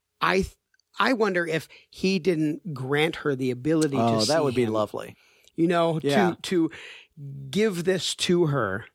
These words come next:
Speaker 2: Yeah.
Speaker 1: So that then when he has access to his angelic, uh, uh, uh, information,
Speaker 2: Right.
Speaker 1: you know, I think part of the reason he came back to the church was to give John a little grief
Speaker 2: Yeah.
Speaker 1: and to sit there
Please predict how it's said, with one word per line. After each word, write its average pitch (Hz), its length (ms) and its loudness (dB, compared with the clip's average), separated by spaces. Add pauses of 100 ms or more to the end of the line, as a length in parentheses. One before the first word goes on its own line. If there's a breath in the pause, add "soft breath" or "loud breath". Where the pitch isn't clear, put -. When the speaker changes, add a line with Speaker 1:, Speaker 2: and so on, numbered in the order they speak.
(120)
Speaker 2:
Yeah. 123 300 0
Speaker 1:
So 185 260 0
that 160 260 -2
then 180 520 2
when 175 220 0
he 160 120 2
has 170 360 0 (200)
access 208 580 -2
to 180 300 0
his 143 460 0 (420)
angelic, 147 800 -2 (640)
uh, 160 120 0 (100)
uh, 151 40 4
uh, 135 540 -2 (160)
information, 147 800 2 (140)
Speaker 2:
Right. 98 240 -8 (140)
Speaker 1:
you 170 100 4
know, 123 260 4 (1700 loud breath)
I 196 100 -2
think - 260 0
part 185 240 2
of 156 40 2
the 160 60 4
reason 151 240 2
he 139 80 0
came 139 200 -2
back 175 240 0
to 190 80 4
the 135 100 -2
church 147 340 -2
was 165 340 4
to 175 100 0
give 175 180 2
John 185 260 4
a 160 60 6
little 139 200 2
grief 113 440 -6 (340 loud breath)
Speaker 2:
Yeah. 113 120 -10 (140 loud breath)
Speaker 1:
and 196 340 2
to 208 140 0
sit - 360 0
there 147 360 2